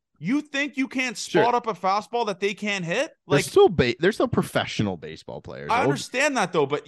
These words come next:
Speaker 1: like, I understand four, five runs, whatever. Eleven? Eleven?
Speaker 2: In two and a third. You know, he wasn't out there for the full game.
Speaker 1: I, it just, I,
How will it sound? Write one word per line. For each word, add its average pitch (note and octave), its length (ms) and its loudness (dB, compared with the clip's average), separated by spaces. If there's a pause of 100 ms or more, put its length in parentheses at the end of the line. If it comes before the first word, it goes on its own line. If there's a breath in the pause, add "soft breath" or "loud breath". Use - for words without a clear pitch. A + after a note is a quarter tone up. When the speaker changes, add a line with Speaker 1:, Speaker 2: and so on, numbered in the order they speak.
(140)
Speaker 1:
like, F3 140 -6
I G3+ 100 2
understand A#3 420 -2
four, D#3+ 420 -4
five C#3+ 380 -2
runs, B2+ 240 -6
whatever. A#2+ 380 -2
Eleven? C#4 800 0 (680)
Eleven? D#4+ 640 2
Speaker 2:
In D3+ 140 4
two - 260 2
and F#3+ 140 6
a F3 60 6
third. G3 420 4
You B2+ 80 4
know, D3 100 4
he D#3 160 4
wasn't F3+ 220 4
out E3+ 100 4
there E3+ 140 2
for D#3+ 80 -2
the D#3 100 4
full C#3+ 360 4
game. B2 420 0 (1300)
Speaker 1:
I, A#2+ 120 -4
it C3+ 140 -10
just, D#3+ 220 -6
I, C3+ 100 0